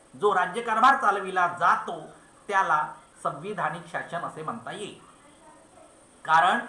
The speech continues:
कोणतेही शासन राज्यकारभार चालविताना त्यांना संविधानाच्या नियमानुसार,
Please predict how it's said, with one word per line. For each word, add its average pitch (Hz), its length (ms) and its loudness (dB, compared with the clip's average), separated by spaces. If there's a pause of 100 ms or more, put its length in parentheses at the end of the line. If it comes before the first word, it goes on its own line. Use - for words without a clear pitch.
(240)
कोणतेही 240 600 0
शासन 240 400 -2
राज्यकारभार 226 640 0
चालविताना 190 760 -2 (300)
त्यांना 185 420 0 (380)
संविधानाच्या 240 760 2
नियमानुसार, 196 760 0